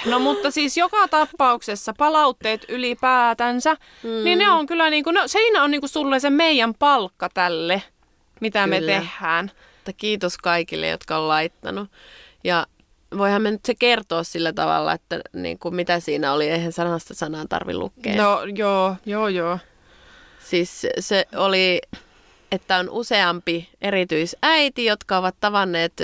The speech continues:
Speaker 2: jossain paikassa, niinku sattumalta, ovat kaikki kuunnelleet meidän podcastia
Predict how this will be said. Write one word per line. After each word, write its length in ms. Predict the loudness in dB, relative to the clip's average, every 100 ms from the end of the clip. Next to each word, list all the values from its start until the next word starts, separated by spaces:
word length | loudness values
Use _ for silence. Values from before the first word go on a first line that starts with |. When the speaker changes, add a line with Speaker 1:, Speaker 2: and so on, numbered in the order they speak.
| -4
Speaker 2:
jossain 480 | -2 -2 0 -2 0
paikassa, 720 | 2 2 2 -2 0 0 0 -2 -12
niinku 220 | -10 -8
sattumalta, 720 | -2 -2 -2 -2 0 0 0
ovat 240 | 0 -2 -2
kaikki 340 | -4 -2 -4
kuunnelleet 580 | -2 0 2 2 2 2
meidän 240 | -2 -2
podcastia 840 | -2 -2 0 -2 -2 -2 0 0